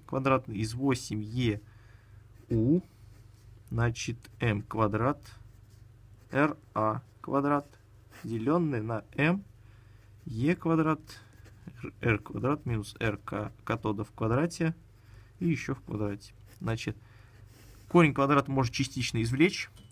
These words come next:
Ну, для начала нужно посокращать. Сократим М. И получим, корень частичный из квадратов извл-, извлечём. И получим,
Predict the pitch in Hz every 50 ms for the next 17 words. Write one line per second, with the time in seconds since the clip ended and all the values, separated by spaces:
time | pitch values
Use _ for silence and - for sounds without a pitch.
0 | - - - - 131 127 113 110 117 120 127 - - 131 117 113 113 113 - -
1 | 131 - - - 123 123 120 - - 175 175 - - - - - - - - -
2 | - - - - - - - - - - 113 - 120 120 120 - - 110 107 -
3 | 127 135 160 190 208 - - - - - - - - - - - - - - -
4 | - - - - - - - - - - - - - - - - - - - -
5 | 123 117 - - 127 135 135 127 113 - - - 117 - - - - - 143 127
6 | 120 113 107 - 120 117 - 127 113 - - 110 - - - 113 113 110 107 -
7 | - - 107 104 113 113 107 - 117 117 113 110 113 120 120 - - 170 202 220
8 | - - - - - - - - - - - - - - - - 113 117 - 131
9 | 131 139 143 139 123 107 - - - 127 110 95 98